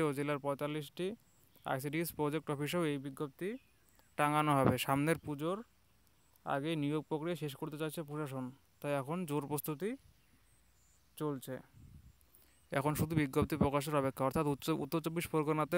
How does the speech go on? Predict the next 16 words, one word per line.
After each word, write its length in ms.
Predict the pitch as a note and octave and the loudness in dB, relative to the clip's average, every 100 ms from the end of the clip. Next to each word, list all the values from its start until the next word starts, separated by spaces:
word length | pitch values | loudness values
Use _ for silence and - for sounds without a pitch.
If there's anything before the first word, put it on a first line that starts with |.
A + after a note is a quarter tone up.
| E3 | 4
প্রায় 180 | D#3 D3+ C#3 | 4 6 6
এগারোশো 340 | D3 D3+ E3 D3 | 4 4 4 4
অঙ্গনওয়াড়ি 360 | D3 D#3 D#3 D3+ | 4 2 2 2
কর্মী 280 | D#3 D#3+ D#3 D3+ _ _ _ _ _ _ | 2 2 0 -4 _ _ _ _ _ _
পদ 180 | - D3+ D3 | 4 4 4
নিয়োগ 200 | D3 D3+ C#3+ | 4 4 4
হবে। 140 | C3 C#3 | 6 6
আপনারা 180 | C#3+ C#3+ | 6 4
তো 60 | C#3+ | 2
জানেন, 180 | C#3+ C#3+ | 2 4
অঙ্গনওয়াড়ি 300 | C#3 C#3+ C#3+ C#3 | 2 2 0 2
কর্মী 200 | C#3+ D3 C#3 | 2 2 2
হতে 140 | C#3 C#3+ | 0 0
গেলে 140 | C#3+ C#3 | 0 2
কম 100 | C#3 C#3+ | 2 2
করে 160 | C#3+ | 0